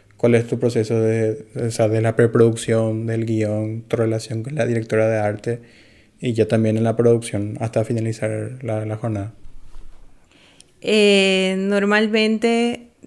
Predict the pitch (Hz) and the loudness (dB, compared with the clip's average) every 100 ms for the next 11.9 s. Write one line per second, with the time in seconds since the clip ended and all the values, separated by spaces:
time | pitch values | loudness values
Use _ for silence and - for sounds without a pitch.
0 | - 226 _ 202 185 190 202 202 202 208 | -20 -20 _ -8 -2 0 2 2 2 2
1 | 202 - 185 190 202 208 202 190 185 254 | 0 -4 -2 0 0 0 -2 -2 0 -2
2 | - - - - - - - _ 180 180 | -6 -20 -20 -20 -20 -20 -20 _ -6 -4
3 | 185 190 190 185 180 - - 180 180 185 | -4 -2 -2 -4 -4 -6 -2 0 0 -2
4 | 180 262 349 _ _ _ _ _ _ 214 | -4 -6 -8 _ _ _ _ _ _ 0
5 | 208 202 202 196 202 208 220 214 202 202 | 2 2 2 4 2 4 2 2 2 4
6 | 208 214 208 208 202 190 185 208 220 190 | 2 0 0 -2 -2 -6 -2 -4 -4 -4
7 | 185 175 180 - 180 175 180 - 180 - | -4 -6 -8 -6 -8 -8 -10 -10 -10 -8
8 | 175 226 208 202 196 180 - 190 180 - | -4 -4 -4 -8 -8 -8 -6 -6 -6 -4
9 | 202 - - - - _ _ _ 285 190 | -4 -6 -20 -20 -20 _ _ _ -12 -6
10 | 190 185 185 190 196 - - 180 196 190 | -4 -2 -2 -2 -6 -6 -10 -8 -6 -2
11 | 170 175 185 190 180 165 160 - - | 0 0 0 -2 0 -2 -2 -8 -14